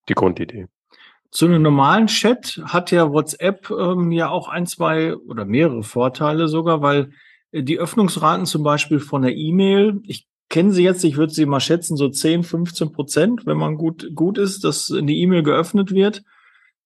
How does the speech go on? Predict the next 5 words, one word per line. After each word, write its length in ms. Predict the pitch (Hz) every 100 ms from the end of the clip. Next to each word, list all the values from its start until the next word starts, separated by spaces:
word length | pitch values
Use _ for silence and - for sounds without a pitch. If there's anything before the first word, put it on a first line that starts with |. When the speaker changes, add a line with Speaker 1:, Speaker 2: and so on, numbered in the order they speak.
| -
Speaker 2:
Ähm, 640 | 147 147 147 147 135 - -
S-M-S-Nachrichten 1200 | 135 151 147 165 196 175 175 180 170 - 175 165
sind 220 | 165 165
relativ 480 | 165 156 160 147 -
hoch 360 | 160 170 170